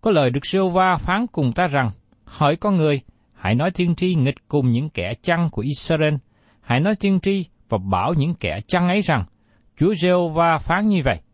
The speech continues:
Khốn nạn cho kẻ chăn của Israel là kẻ chỉ nuôi mình, há chẳng phải những kẻ chăn nên cho bầy chiên ăn sao?" Ê-xê-trên không những nói những lời này với các tiên tri giả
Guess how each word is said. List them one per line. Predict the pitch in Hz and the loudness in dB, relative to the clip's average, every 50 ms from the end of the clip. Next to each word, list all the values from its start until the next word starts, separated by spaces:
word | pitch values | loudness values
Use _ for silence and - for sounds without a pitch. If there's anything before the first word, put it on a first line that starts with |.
| _ _ _ _ _ _ _ _ _ _ | _ _ _ _ _ _ _ _ _ _
Khốn | - 214 240 294 330 269 | 0 0 0 0 0 -2
nạn | 131 101 85 98 110 - | -2 -2 -2 -4 -4 -4
cho | 175 160 - | -6 -6 -4
kẻ | - 87 92 131 - | -6 -8 -8 -10 -4
chăn | - 190 185 185 180 | -2 0 2 2 2
của | - - | 0 -2
Israel | - 170 180 175 160 - - 190 185 185 180 180 180 156 - - | -4 -4 -4 -4 -4 -2 0 0 2 2 2 2 0 -2 -6 -6
là | - 113 104 - - | -4 -4 -4 -4 -4
kẻ | - 104 131 127 | -6 -6 -6 -4
chỉ | - 180 180 | -2 0 0
nuôi | 185 196 202 196 | 2 2 2 2
mình, | 175 160 135 107 - - _ _ _ _ _ _ _ | 2 2 2 0 -2 -6 _ _ _ _ _ _ _
há | _ - - 143 165 196 196 - | _ -6 -2 0 0 0 0 -2
chẳng | - 101 92 135 160 | -6 -4 -4 -4 -4
phải | - - - 90 82 110 147 | -4 -2 -2 -2 -2 -2 -2
những | 131 127 80 73 | -2 -2 -4 -4
kẻ | - - 92 85 90 113 143 156 147 - _ - - _ _ - _ | -4 -6 -4 -4 -2 -2 -2 -4 -6 -10 _ -20 -20 _ _ -20 _
chăn | - 190 180 180 185 175 147 - _ _ - | -2 0 2 2 2 0 -2 -4 _ _ -4
nên | 135 131 139 160 180 185 175 | -2 0 2 2 2 0 0
cho | - - 175 170 | 0 0 0 0
bầy | 151 120 127 123 107 78 - - | 0 0 -2 -2 -2 -4 -6 -6
chiên | - - 151 151 156 | -4 -2 0 0 0
ăn | - 151 160 151 | 0 -2 -2 -2
sao?" | - - 180 185 180 - - _ _ _ _ _ _ _ _ _ _ _ _ _ _ _ _ _ _ _ _ _ _ _ _ _ _ _ _ _ _ _ _ _ _ | 0 0 -2 -2 -2 -6 -12 _ _ _ _ _ _ _ _ _ _ _ _ _ _ _ _ _ _ _ _ _ _ _ _ _ _ _ _ _ _ _ _ _ _
Ê-xê-trên | - 175 196 180 - 202 208 202 - 202 202 196 190 | -2 0 0 0 0 0 0 0 0 0 0 0 0
không | - - 202 196 147 | 0 0 0 2 2
những | 117 110 117 135 156 185 202 196 | 2 2 0 0 -2 -2 -2 0
nói | 196 202 220 254 330 339 311 277 - | 0 0 0 -2 -4 -6 -12 -6 -4
những | 139 151 185 | -2 0 0
lời | 180 156 143 135 127 | 2 2 2 2 2
này | 123 131 131 127 120 107 90 90 | 2 0 0 0 -2 -2 -2 -4
với | 107 151 175 | -4 -4 -4
các | - 170 - - | -4 -6 -6 -4
tiên | - 202 185 160 | -2 -2 0 0
tri | - 196 175 | -2 -4 -2
giả | 110 92 90 101 135 | 0 0 0 -2 -4